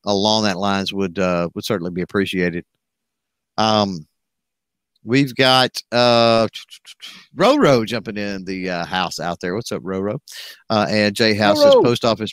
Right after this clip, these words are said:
Speaker 1: buildings are rough looking all over the country. The inside of them are run down, uh, and the handling systems, uh, in the back are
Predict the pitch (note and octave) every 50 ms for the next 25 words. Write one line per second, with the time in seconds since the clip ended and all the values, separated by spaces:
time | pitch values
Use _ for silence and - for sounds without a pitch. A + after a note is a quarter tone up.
0 | - - A2+ A2 G#2+ G#2 A2 A2 F#2+ - F#2 G2 G2+ F#2+ F#2 G#2 B2+ C#3+ D3+ C#3+
1 | C#3 C3 C3+ C#3+ C#3 - C#3+ C#3 C3+ C3+ - _ _ _ _ _ _ _ - A#2
2 | B2+ C3+ C3+ C3 A2 G2+ G2 - - D3+ D3 D3 C#3 - C#3 C3 A#2 A2 A2+ A2+
3 | G#2+ - - A2 A2 G#2+ G#2 G2+ G#2+ G2+ G2 F#2 G2 G#2+ G#2 G#2 G#2 G2 G#2 G#2
4 | G#2+ G#2+ G#2+ G#2+ G#2 G#2 F#2 _ _ _ _ _ _ _ _ _ - F#2 F#2 F2+
5 | E2 F2 F#2+ G#2 G#2 G#2 G2+ G2+ F#2+ - - G#2 G2+ - - - G#2 F#2+ F#2+ F#2
6 | E2+ - - - - _ _ - F2+ F2 F2 F2 E2+ E2 - F#2 F#2 F2+ F#2 D#2+
7 | F2 F2+ F2+ F2+ F2+ F2+ - - _ D#2 E2 D#2+